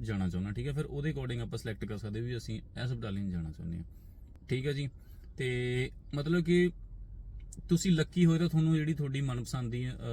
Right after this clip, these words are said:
ਜਿਹੜੀ ਬਟਾਲੀਅਨ ਆ ਉਹ ਮਿਲ ਜੂਗੀ। ਜੇ ਤੁਹਾਡੇ ਨੰਬਰ ਵਧੀਆ ਹੋਏ, ਠੀਕ ਆ, ਚਲੋ ਸਾਰਿਆਂ ਦੇ ਵਧੀਆ, ਮੇਰੇ according ਤਾਂ ਸਾਰਿਆਂ ਦੇ ਵਧੀਆ, ਜਿਹੜੇ ਇੱਥੋਂ ਤੱਕ ਆ ਗਏ ਆ ਤੁਸੀਂ, ਤੁਹਾਡੇ ਸਾਰਿਆਂ ਦੇ ਨੰਬਰ ਬਹੁਤ ਵਧੀਆ ਨੇ, ਠੀਕ ਆ। But ਜੇਕਰ ਤੁਹਾਡਾ ਕਿ ਰੱਬ ਨਾ ਕਰੇ ਤੁਹਾਡਾ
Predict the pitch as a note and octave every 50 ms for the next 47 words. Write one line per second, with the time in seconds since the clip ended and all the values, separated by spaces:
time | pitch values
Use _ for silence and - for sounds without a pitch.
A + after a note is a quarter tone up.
0 | A#2 A2+ A2+ A2+ A2 B2+ A#2+ A2+ G#2+ G#2+ G#2+ A2+ A#2 B2 B2+ - A2 A#2 B2 B2
1 | A2 G2+ F#2 F2+ F#2 F2+ E2+ E2 D#2+ - - - - - - - - - - -
2 | - - - - - - - - A2+ C3+ C3 D3 D3+ D#3+ D3+ D3 C#3+ C#3+ D3 B2
3 | C3 C#3 F3 G3 F#3+ E3 B2 A2 G2 - - - - - - - - - - -
4 | - - C#3 D#3 D#3+ - D#3+ D#3 D#3+ D#3 - - C3+ B2+ C3 D3 D#3+ E3+ E3+ C#3+
5 | C#3+ C#3+ D#3 D#3+ D3 C#3 C#3 C#3+ C#3 C#3+ C#3+ C#3+ C#3+ C#3+ D#3 D3 - A#2 A#2+ C3+
6 | C#3+ D3 B2 B2 A#2+ C3 C#3 A#2+ B2 B2 C#3 C3+ A#2+ B2 - - B2+ - - -
7 | A#2+ A2 G#2+ G#2+ A2+ B2 C3 B2+ A#2 - C3 - - B2+ B2+ C3 B2+ - D3 D3+
8 | D3+ D3 C#3 C3 A#2 G#2 G#2 F#2+ G2 G2+ F#2+ G#2 - F#2 F#2 F2+ F#2+ F#2+ F2+ F2
9 | F2+ F2 A2 A2 A#2 C3 B2 - - - - - - - - - - C3+ D3+ D#3+
10 | D#3 C3+ D#3 E3 D#3 F3 E3 D#3 D#3+ D3+ D3 D#3 D#3+ D#3 - D#3 D3+ D3+ D3+ D3+
11 | - - C#3+ C#3 C3+ C3+ C#3 C#3 C#3 C3+ C3+ B2 C#3 C#3 C3 C3 C3 B2+ C#3 C#3
12 | C3+ C3+ C3